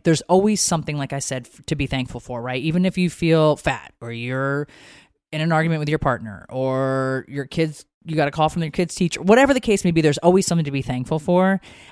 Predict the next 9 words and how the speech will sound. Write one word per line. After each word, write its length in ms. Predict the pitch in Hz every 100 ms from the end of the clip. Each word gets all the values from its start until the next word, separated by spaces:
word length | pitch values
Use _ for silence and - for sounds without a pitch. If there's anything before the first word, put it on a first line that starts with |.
| -
I 140 | 160
will 180 | 180 180
forever 880 | - 180 180 - 156 160 135 117 - _ 151
be 120 | 139
grateful 440 | 143 127 - 127
for 200 | - 135
this 200 | 131 -
message 520 | 131 127 - 123 120
because 340 | 139 - 135